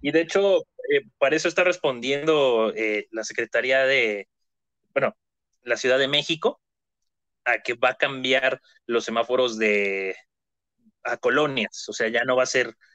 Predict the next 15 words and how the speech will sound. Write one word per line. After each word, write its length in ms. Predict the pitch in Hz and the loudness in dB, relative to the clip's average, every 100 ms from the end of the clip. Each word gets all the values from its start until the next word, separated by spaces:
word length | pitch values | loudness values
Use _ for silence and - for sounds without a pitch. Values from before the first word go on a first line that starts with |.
| _ _ _ _ - | _ _ _ _ -2
ya 180 | 127 | 0
no 100 | 131 | 4
va 100 | 131 | 2
a 40 | 127 | 2
ser 200 | 139 120 | 0 0
todo 260 | 131 127 | 2 2
el 80 | 123 | 0
Distrito 340 | 117 127 113 135 | -4 -6 -4 0
Federal, 260 | 143 180 | 2 0
sino 220 | 175 196 | 0 0
va 60 | 117 | 0
a 40 | |
ser 140 | 135 117 | -2 -2
por 220 | 113 107 | -4 -2
colonias. 680 | 110 113 139 156 269 - | -4 0 0 0 -2 -6